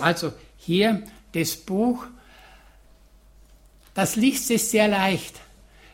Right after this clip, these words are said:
Wenn Sie mal irgendwo in Ihrer Pfarrbibliothek oder was, dieses Buch Schamoni, Wunder sind Tatsachen,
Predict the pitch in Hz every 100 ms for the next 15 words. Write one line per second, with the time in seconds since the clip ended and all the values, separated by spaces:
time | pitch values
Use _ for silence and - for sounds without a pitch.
0 | - 185 247 - 214 190 196 214 208 196
1 | 233 226 - 196 208 226 208 190 185 175
2 | - 175 220 220 208 208 196 190 196 220
3 | 220 - - - - - - - 180 202
4 | 208 190 196 196 - - 208 190 196 -
5 | 233 269 330 - 185 180 185 226 254 254
6 | 185 190 233 202 208 202 - 185 214 -
7 | 160 147